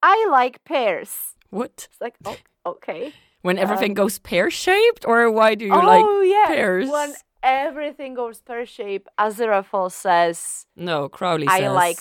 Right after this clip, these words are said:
Speaker 1: pears."
Speaker 2: Yes, yeah.
Speaker 1: And I wrote that down because I found that funny. But of course, uh, Vero's state of mind is, like, brain dead when I was making this. So
Speaker 2: I
Speaker 1: these
Speaker 2: have put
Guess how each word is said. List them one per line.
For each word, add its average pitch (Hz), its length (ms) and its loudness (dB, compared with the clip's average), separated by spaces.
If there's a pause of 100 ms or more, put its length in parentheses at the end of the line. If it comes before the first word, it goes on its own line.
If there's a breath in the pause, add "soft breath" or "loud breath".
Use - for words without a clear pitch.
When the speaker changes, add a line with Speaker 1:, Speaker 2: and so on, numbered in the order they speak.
(120)
Speaker 1:
pears." 156 840 -8
Speaker 2:
Yes, - 540 -16
yeah. 277 320 -14
Speaker 1:
And 185 320 0
I 175 480 0
wrote 185 300 0
that 185 160 0
down 180 240 0
because 175 260 -8
I 175 120 -4
found 175 300 -2
that 151 120 -4
funny. 208 560 -2
But 185 160 0
of - 200 -8
course, 202 840 -2
uh, 165 240 2
Vero's 185 400 0
state 170 240 -4
of 156 120 -6
mind 151 600 -4
is, 185 240 -4
like, 156 500 -2
brain 151 320 -6
dead 135 320 -8 (140)
when 151 160 -12
I 139 80 -8
was 143 240 -14
making 143 560 -16
this. 139 520 -14
So 143 680 -6 (240)
Speaker 2:
I 185 140 -2
Speaker 1:
these - 100 -2
Speaker 2:
have - 100 -20
put - 20 -8